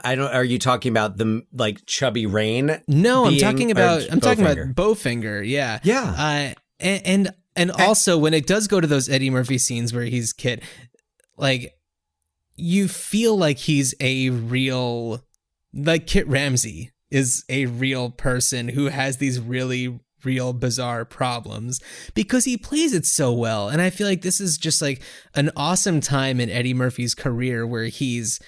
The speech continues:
Speaker 2: committing in a different way. He's not playing everything f-, for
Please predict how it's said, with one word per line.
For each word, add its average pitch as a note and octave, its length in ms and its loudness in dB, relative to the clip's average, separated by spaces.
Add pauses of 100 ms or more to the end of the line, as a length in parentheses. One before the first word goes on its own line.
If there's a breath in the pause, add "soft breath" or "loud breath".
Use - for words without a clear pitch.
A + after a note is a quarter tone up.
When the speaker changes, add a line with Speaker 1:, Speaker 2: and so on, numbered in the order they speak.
(360 soft breath)
Speaker 2:
committing F3+ 540 2
in C#3+ 80 2
a B2+ 80 2
different A#2+ 380 -4
way. C#2+ 440 -10 (1200)
He's F3 220 0
not G#3+ 260 -2
playing F#3 500 2
everything C#3+ 680 2
f-, B2+ 220 -6
for C#3 280 0